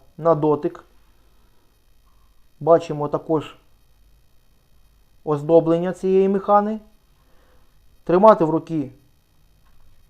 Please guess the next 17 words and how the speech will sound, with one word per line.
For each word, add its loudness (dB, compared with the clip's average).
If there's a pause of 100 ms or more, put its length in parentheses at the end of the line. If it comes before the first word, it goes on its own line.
(480)
приємно. -4 (2750)
Пружина 2
тут, -2
е, 4 (200)
скажімо -2
так, 4
дуже -2
така 2
тугенька. 0 (460)
Десь 2
після 0
сто 2
п'ятдесятого 0
шару 6
починається -4
така 0
вже 2